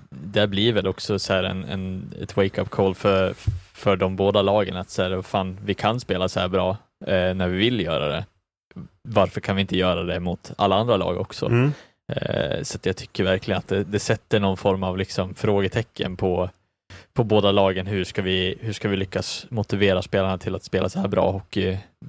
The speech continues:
Speaker 1: varje match, eh, under hela säsongen och resten av
Speaker 2: Ja.
Speaker 1: säsongen?
Speaker 2: Ehm, jag skriver ju också bettingtips för sidan, eh, speltips punkt se som kan få en otroligt obetald reklamspot här. Eh,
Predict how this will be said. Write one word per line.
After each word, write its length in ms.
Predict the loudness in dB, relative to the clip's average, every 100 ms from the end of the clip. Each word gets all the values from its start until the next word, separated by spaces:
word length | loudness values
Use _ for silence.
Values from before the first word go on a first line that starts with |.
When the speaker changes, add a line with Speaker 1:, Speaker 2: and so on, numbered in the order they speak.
| -16
Speaker 1:
varje 320 | 0 2 2 0
match, 500 | -6 -8 -8 -8 -2
eh, 360 | 0 2 0
under 140 | 0 0
hela 160 | 0
säsongen 400 | 0 -2 -2 -4 -2
och 80 |
resten 240 | -2 -2 -6
av 60 |
Speaker 2:
Ja. 40 | -2
Speaker 1:
säsongen? 340 | 0 -2 -6 -12 _ _ _ _ _ _ -14 -12 -12 -18 -20 _ _ _ 2
Speaker 2:
Ehm, 720 | 6 8 6 4 4 4 2 0 -6 -20 -20 _ _ -16 4
jag 640 | 8 8 6 2 -2 -6
skriver 320 | -2 2 4
ju 80 | 4
också 540 | 2 2 4 4 2 0
bettingtips 760 | 0 0 -2 0 -2 -2 -4
för 320 | 2 2 4
sidan, 540 | 2 0 0 0 0 0
eh, 140 | 0
speltips 600 | -2 4 4 4 -4 -4
punkt 280 | -2 0 0
se 220 | 2 0
som 160 | 0 -2
kan 120 | 0
få 240 | 2 4
en 280 | 4 2 0 -4 _ -2
otroligt 480 | -2 4 4 4 2
obetald 500 | 0 2 2 2 2
reklamspot 480 | 2 2 2 -4 0
här. 200 | -2 -2 _ _ _ -14 0
Eh, 280 | 2 4